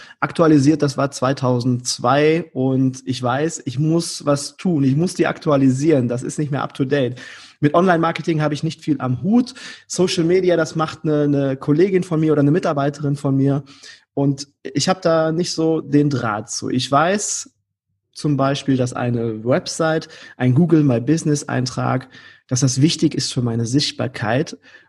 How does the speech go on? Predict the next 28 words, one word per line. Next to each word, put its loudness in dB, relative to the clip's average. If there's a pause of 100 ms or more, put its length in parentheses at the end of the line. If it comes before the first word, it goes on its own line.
(400)
und -2
dass -2
ich -2
auf -4
Google 2
unbedingt 0
gefunden -2
werden -4
sollte. -6 (340)
Ich -2 (200)
will, 2 (220)
aber 0
ich -8
kann -2
nicht. -8
Sagen -2
wir 0
mal, 0
das -2
Fleisch, -2
das -2
will 2
ich, 0
aber 2
der 2
Geist -2
ist -4
schwach. -2